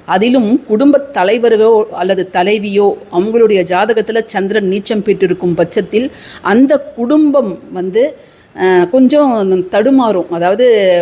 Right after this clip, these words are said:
குடும்பத்தை நடத்தக்கூடியவர்களே ஒரு நல்ல மனநிலையில் இல்லாத போது மற்ற உறுப்பினர்கள் அந்த குடும்பத்துல இருந்தாலும் அவர்களால் வந்து ஒரு பெரிய அளவுல முன்னேற்றத்தை அடைய முடியாது. ஏன்னா அவங்க ஒரு சின்ன பிரச்-, அஹ், விஷயத்துக்கு முடிவெடுக்கிறதுல கூட ரொம்ப, ரொம்ப யோசிப்பாங்க.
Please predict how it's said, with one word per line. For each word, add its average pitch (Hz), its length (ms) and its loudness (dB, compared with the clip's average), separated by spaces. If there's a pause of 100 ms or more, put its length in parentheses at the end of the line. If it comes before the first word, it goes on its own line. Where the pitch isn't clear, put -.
(140)
குடும்பத்தை 262 400 0
நடத்தக்கூடியவர்களே 214 960 0
ஒரு 208 180 2
நல்ல 190 300 0
மனநிலையில் 196 560 -2
இல்லாத 180 380 0
போது 208 440 -2
மற்ற 196 480 -2
உறுப்பினர்கள் 233 540 0
அந்த 196 300 -2
குடும்பத்துல 214 640 -2 (440)
இருந்தாலும் 220 800 0
அவர்களால் 190 720 -2
வந்து 208 320 0
ஒரு 196 160 2
பெரிய 226 440 0
அளவுல 202 260 0
முன்னேற்றத்தை 202 760 0
அடைய 220 600 0
முடியாது. 180 640 -2
ஏன்னா 185 140 0
அவங்க 190 580 0 (340)
ஒரு 185 220 0
சின்ன 277 580 2
பிரச்-, 214 260 -4
அஹ், 185 280 0
விஷயத்துக்கு 202 480 -2
முடிவெடுக்கிறதுல 190 720 0
கூட 202 200 0
ரொம்ப, 196 320 -2
ரொம்ப 208 220 0
யோசிப்பாங்க. 185 760 0